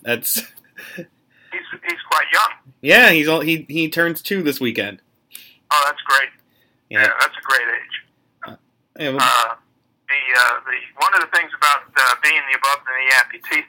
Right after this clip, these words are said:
Speaker 2: that, uh, uh, uh, came home to me very quickly after we had children was that at age two, all my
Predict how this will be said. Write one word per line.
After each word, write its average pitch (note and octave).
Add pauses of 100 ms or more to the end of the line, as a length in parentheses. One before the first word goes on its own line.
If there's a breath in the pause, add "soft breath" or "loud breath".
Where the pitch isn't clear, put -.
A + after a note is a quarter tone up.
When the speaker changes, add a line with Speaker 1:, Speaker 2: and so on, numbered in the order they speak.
Speaker 2:
that, C3+
uh, B2 (640)
uh, A#2+ (1000)
uh, A#2+ (240)
came C#3+
home D#3
to C3+
me B2
very C3+
quickly C#3+
after B2
we A#2
had A#2+ (140)
children D#3 (140)
was A2+ (100)
that A2+ (500)
at C3+
age - (140)
two, F#3 (600)
all D#3+
my C3